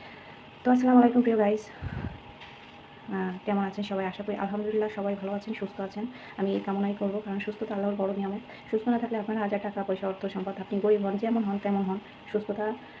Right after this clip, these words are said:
অনেক বড় প্রয়োজন। সুস্থ না থাকলে আপনার কোনো কিছু ভালো লাগবে না। তো আলহামদুলিল্লাহ অনেক ভালো আছেন। আমি আজকে নতুন আর একটা ব্লগ ভিডিও নিয়ে আপনাদের মাঝে শিউলি ব্লগার মালয়েশিয়া থেকে চলে এলাম। আলহামদুলিল্লাহ আমি আপনাদের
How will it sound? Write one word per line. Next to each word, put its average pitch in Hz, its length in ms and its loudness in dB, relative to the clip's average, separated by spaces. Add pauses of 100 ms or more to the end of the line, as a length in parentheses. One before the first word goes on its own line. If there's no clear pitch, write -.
(260)
অনেক 214 200 0
বড় 190 160 4
প্রয়োজন। 185 300 -2 (180)
সুস্থ - 180 -8
না 208 100 -2
থাকলে 214 160 -4
আপনার 233 220 -4
কোনো 247 140 6
কিছু 220 200 0
ভালো 196 180 0
লাগবে 202 160 -2
না। 208 80 -4
তো 208 120 -6
আলহামদুলিল্লাহ 208 440 0
অনেক 202 120 -2
ভালো 208 160 0
আছেন। 220 220 -2
আমি 196 160 2
আজকে 196 320 -2 (500)
নতুন 226 160 2
আর 220 100 2
একটা 220 180 -4
ব্লগ 202 180 2
ভিডিও 208 180 0
নিয়ে 190 120 -2
আপনাদের 196 260 -2
মাঝে 196 160 -4
শিউলি 196 200 0
ব্লগার 190 280 2
মালয়েশিয়া 190 380 -2
থেকে 214 180 -4 (800)
চলে 233 160 8
এলাম। 226 360 4 (340)
আলহামদুলিল্লাহ 240 500 6
আমি 214 100 2
আপনাদের 208 260 0